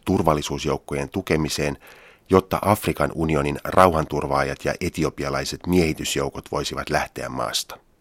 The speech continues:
Samatarin mielestä E U:n tulisi myös käyttää arvovaltaansa, jotta heimosidonnaisuuteen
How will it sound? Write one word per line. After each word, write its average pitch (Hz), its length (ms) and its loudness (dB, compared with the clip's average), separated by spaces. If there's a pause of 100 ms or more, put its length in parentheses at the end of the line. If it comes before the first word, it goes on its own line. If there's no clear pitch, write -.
(1300)
Samatarin 98 560 6
mielestä 92 480 4
E 104 260 6
U:n 82 220 0
tulisi 78 300 0
myös 85 220 2
käyttää 85 460 0
arvovaltaansa, 76 880 2 (460)
jotta 87 280 0
heimosidonnaisuuteen 69 1120 0